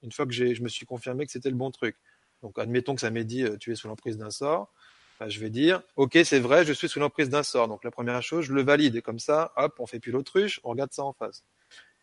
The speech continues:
Est-ce que je peux régler ça moi-même ? Oui, non. Et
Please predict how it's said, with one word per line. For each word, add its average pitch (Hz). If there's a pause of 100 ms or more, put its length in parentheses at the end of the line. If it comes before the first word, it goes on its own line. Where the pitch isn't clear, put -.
(180)
Est-ce 131
que 180
je 151
peux 151
régler 151
ça 160
moi-même ? 151
Oui, 123
non. 123
Et 101